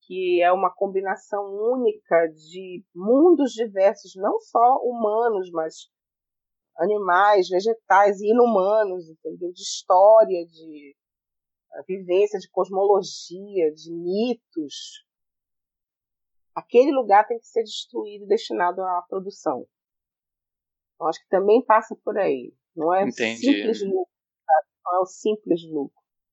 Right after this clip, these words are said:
Speaker 2: Nos estudos sobre o Holocausto, por exemplo, existe normalmente essa divisão entre as figuras dos perpetradores, as vítimas, e aí tem essa figura do, em inglês falam bystanders, essa pessoa que fica,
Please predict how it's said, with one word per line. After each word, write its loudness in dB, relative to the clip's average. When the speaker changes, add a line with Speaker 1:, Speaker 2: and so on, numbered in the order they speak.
Speaker 2:
Nos -8
estudos -8
sobre -4
o -2
Holocausto, -2
por -10
exemplo, -8
existe -10
normalmente -10
essa -6
divisão -8
entre -8
as -4
figuras -4
dos -16
perpetradores, -2
as -6
vítimas, -12
e -2
aí 2
tem -4
essa -4
figura -6
do, -12
em -8
inglês -4
falam -2
bystanders, -8
essa -10
pessoa -2
que -20
fica, -8